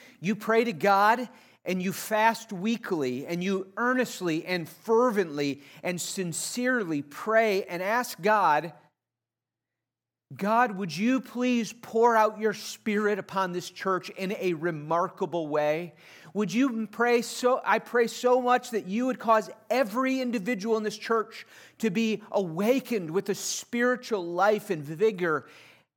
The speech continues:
like they've never experienced before, as though you are right next to them and they would love you with all their heart,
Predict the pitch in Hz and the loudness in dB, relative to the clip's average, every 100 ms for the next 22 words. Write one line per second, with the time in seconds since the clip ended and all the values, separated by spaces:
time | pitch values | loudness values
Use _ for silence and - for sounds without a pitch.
0 | _ - _ _ - 220 240 220 165 196 | _ -20 _ _ 2 4 6 2 2 -2
1 | 208 240 208 240 202 - - - - 233 | 0 0 0 -2 -4 -10 -10 -10 -4 -2
2 | 240 226 202 - - 175 - 208 214 208 | 0 0 -2 -6 -8 -6 -2 2 2 2
3 | 165 233 185 214 277 247 208 175 233 262 | 4 2 2 -2 0 2 0 0 4 4
4 | 262 208 233 240 - 208 185 190 190 208 | 2 -2 -2 -2 -4 -2 0 0 0 0
5 | 202 190 202 226 202 196 202 196 208 220 | 0 -2 0 0 0 -4 -2 -2 0 4
6 | 247 254 220 214 190 226 | 6 4 2 0 2 2